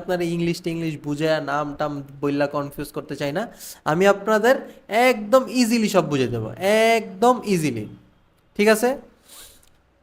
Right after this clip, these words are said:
So, এক ধরনের মার্কেট থাকে আপ, এক ধরনের মার্কেট থাকে কি ডাউন, এক ধরনের মার্কেট থাকে সাইড। আর আপটা কি? সিম্পল একদম, যে মার্কেট উপরের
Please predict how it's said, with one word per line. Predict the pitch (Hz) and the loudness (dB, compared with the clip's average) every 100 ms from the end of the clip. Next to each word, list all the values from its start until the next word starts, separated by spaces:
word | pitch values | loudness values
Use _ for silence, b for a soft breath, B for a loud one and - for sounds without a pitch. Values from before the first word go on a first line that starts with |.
| _ _ - | _ _ 2
So, | 233 247 - 214 | 4 4 4 2
এক | 208 | 4
ধরনের | 233 240 226 202 | 4 4 6 4
মার্কেট | 202 214 214 | 4 0 0
থাকে | 220 226 190 185 | -2 -2 4 6
আপ, | 170 - - _ _ - - - 165 | 6 2 -18 _ _ -16 -16 -2 -2
এক | 165 | 2
ধরনের | 202 208 202 - - _ _ _ 170 180 175 175 | 2 2 -2 -12 -20 _ _ _ -12 -6 4 4
মার্কেট | 180 202 202 | 4 4 2
থাকে | 220 214 | 4 2
কি | 156 | 6
ডাউন, | 151 175 214 202 180 | 6 8 4 0 -4
এক | 160 | 0
ধরনের | 170 180 175 | 0 0 0
মার্কেট | 160 175 175 | 0 -2 -6
থাকে | 202 208 - 156 | -6 -6 -4 -2
সাইড। | 127 117 117 - _ _ _ _ - | -2 -4 -12 -20 _ _ _ _ -8
আর | 147 185 | 0 6
আপটা | 220 220 240 220 | 6 6 -2 0
কি? | 247 277 254 - - | -2 -4 -6 -12 -2
সিম্পল | 254 220 175 143 135 | 0 0 0 0 -2
একদম, | 123 117 120 127 | -6 -8 -10 -4
যে | 175 220 208 | 0 0 2
মার্কেট | 185 185 220 214 190 | 2 2 -2 -2 -4
উপরের | 185 190 | -2 0